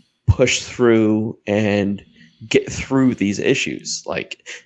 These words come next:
you know, doing line, line drills, like, you could just see that as a s-, skate, blue line back, red line back, blue line back, red line back. Like, do you have the mental toughness to skate those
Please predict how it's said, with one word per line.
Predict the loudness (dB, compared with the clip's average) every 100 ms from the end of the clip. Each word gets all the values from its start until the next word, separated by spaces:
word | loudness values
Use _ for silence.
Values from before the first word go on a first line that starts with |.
| _ -14
you |
know, | -10 -10 -12 _ _
doing | 4 4 4 0 _ -6
line, | -2 0 0
line | 0 -2
drills, | -4 -6 -6 -4
like, | -6 -6 _ _ -20 -20 _
you | -8 -4
could | -2
just | 0
see | 0
that | 2
as | 2 2
a | 0
s-, | -2 -6 -4
skate, | -4 -2 -2 -4 _ _ -2
blue | 2 2
line | 2 2
back, | -2 -2 -8 -2
red | 0 0
line | -2 -2
back, | -2 -4 -8
blue | -4 0
line | 0 0
back, | 0 -2 -2
red | -8
line | -8 -12
back. | -10 -8 -8
Like, | -8 -12 -18 -20 -20 _ _ _ -20 _
do | 0
you | 2 4
have | 4 2 0
the | 0
mental | -2 -2 -6
toughness | -4 -4 -4 -4 -4 -6 -12 -16 _ _ _ _ _ _ _ _ _ _
to | 0 2 2
skate | 0 0 0 0 -2
those | -2 0 0 -4